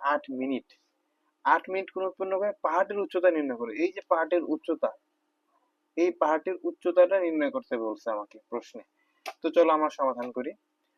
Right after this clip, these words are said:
দেয়া আছে কি? theta এটা ইকুয়াল আট মিনিট। তো এই আট মিনিটকে আমি একবারে, একবারে রেডিয়ানে নিয়ে আনি। দেখো, আট মিনিটকে আমি আগে ডিগ্রিতে আনি।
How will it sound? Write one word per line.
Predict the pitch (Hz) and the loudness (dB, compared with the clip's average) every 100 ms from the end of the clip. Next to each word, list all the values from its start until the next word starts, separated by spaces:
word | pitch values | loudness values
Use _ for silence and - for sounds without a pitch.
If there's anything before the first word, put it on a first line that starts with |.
| _ | _
দেয়া | 117 147 160 | 4 8 8
আছে | 151 - 127 | 6 2 -8
কি? | 117 | -10
theta | _ 160 156 165 | _ -4 2 2
এটা | 156 160 156 | 2 -2 -4
ইকুয়াল | 147 165 196 240 _ _ _ _ _ - | -2 2 2 2 _ _ _ _ _ 0
আট | 151 180 185 | 2 2 0
মিনিট। | 156 131 113 _ | -2 -2 -4 _
তো | 180 | -4
এই | 202 196 | -2 6
আট | 196 165 180 | 8 8 4
মিনিটকে | 185 196 - | -4 -4 -2
আমি | 202 190 | 2 4
একবারে, | 160 180 226 | 6 4 4
একবারে | 190 180 220 208 | 2 0 0 2
রেডিয়ানে | 170 160 156 | 4 4 0
নিয়ে | 147 131 | -4 -6
আনি। | 113 _ _ _ 135 | -10 _ _ _ -6
দেখো, | - | -2
আট | 127 151 190 | 4 4 2
মিনিটকে | 196 190 208 | -4 -2 -2
আমি | 202 | 0
আগে | 185 | 0
ডিগ্রিতে | 170 156 151 156 | 2 0 2 4
আনি। | 165 | 2